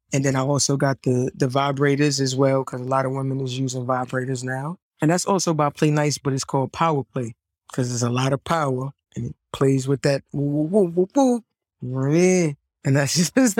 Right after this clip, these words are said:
you know what I mean? And, you know, I got a lot, I ain't gonna lie, I got a lot of, like, lot of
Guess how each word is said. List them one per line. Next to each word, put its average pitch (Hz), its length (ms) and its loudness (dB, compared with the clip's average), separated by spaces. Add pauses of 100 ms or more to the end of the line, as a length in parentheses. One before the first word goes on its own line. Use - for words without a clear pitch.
(220)
you 208 140 2
know 180 140 0
what 175 200 0
I 175 160 0
mean? 170 360 -2 (640)
And, 160 320 -2
you 214 80 4
know, 214 100 4
I 208 100 4
got 185 140 0
a 175 60 0
lot, 202 480 2
I 190 140 -2
ain't 196 80 -2
gonna 175 120 -2
lie, 170 120 0
I 170 40 -2
got 165 120 -2
a 147 80 -4
lot 165 640 -2
of, 156 100 -6 (400)
like, 139 280 -8 (340)
lot 156 440 2
of 147 180 -8